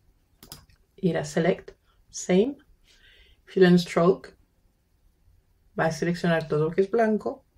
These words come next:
y lo elimináis. Y ya veis. Pero, como veis aquí, no están regrupados. Así que lo que tenéis que hacer es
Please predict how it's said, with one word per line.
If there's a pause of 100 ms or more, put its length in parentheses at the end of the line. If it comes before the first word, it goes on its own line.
(680)
y
lo
elimináis. (680)
Y
ya
veis. (3000)
Pero, (400)
como
veis
aquí, (600)
no
están
regrupados. (840)
Así
que
lo
que
tenéis
que
hacer
es